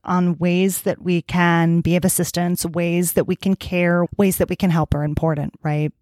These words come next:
Being really clear about what we can do and what we can't. If a friend of mine were to need to go somewhere and needed childcare, you know,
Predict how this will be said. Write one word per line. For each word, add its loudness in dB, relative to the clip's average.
Being 4
really 0
clear 0
about 0
what 0
we -2
can -2
do 0
and -2
what -6
we -16
can't. -6
If -4
a 2
friend 2
of -2
mine 2
were 0
to 2
need 0
to -2
go 4
somewhere 2
and -2
needed -4
childcare, -2
you 2
know, 2